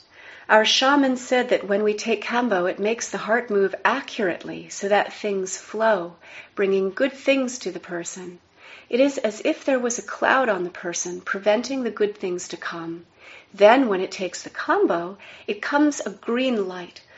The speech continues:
which opens its ways, making things easier," end quote. And then he writes,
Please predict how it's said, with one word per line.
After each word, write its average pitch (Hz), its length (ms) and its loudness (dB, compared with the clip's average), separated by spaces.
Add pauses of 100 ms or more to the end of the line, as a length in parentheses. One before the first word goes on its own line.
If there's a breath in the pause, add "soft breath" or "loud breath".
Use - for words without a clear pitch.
(160 loud breath)
which - 240 -4
opens 262 440 0
its - 260 -10
ways, 180 540 -4
making 233 440 -2
things 180 580 -10
easier," 175 560 -6 (320)
end 165 340 -2
quote. - 380 -12 (720 soft breath)
And 180 180 -6
then 233 100 -4
he 226 300 -2
writes, 170 640 -4